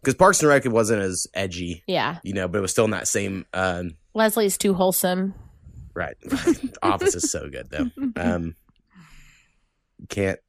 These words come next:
Speaker 1: I guess gotta keep watching. Anyway, so gotta watch Fargo, and then
Speaker 2: I wanna watch Dracula. That's a Netflix show.
Speaker 1: Oh,
Speaker 2: That
Speaker 1: right, I haven't
Speaker 2: looks
Speaker 1: seen that.
Speaker 2: good. Um, there's a couple of movies, too, on Netflix that I wanna watch.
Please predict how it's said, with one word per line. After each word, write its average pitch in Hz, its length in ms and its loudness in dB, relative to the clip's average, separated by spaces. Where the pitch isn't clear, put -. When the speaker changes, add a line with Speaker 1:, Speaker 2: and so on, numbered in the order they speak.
Speaker 1:
I 92 80 -2
guess 92 180 0
gotta 98 140 -2
keep 92 120 -4
watching. 92 180 -2
Anyway, 143 260 6
so 156 220 6
gotta 170 140 10
watch 175 160 8
Fargo, 147 320 8
and 135 160 4
then 139 360 4
Speaker 2:
I 247 140 4
wanna 285 180 4
watch 294 260 2
Dracula. 220 840 2
That's 202 260 -2
a 214 80 0
Netflix 202 460 -2
show. 185 640 2
Speaker 1:
Oh, - 0 -
Speaker 2:
That 220 60 4
Speaker 1:
right, 104 80 8
I 190 120 4
haven't - 100 2
Speaker 2:
looks - 140 -2
Speaker 1:
seen 190 100 0
that. 185 380 4
Speaker 2:
good. 190 60 -10
Um, 185 280 2
there's 226 180 2
a 247 60 -4
couple 262 240 2
of 220 80 4
movies, 208 400 2
too, 196 260 4
on 185 140 2
Netflix 180 400 -4
that 185 100 -4
I 185 80 0
wanna 180 260 -2
watch. 175 600 -6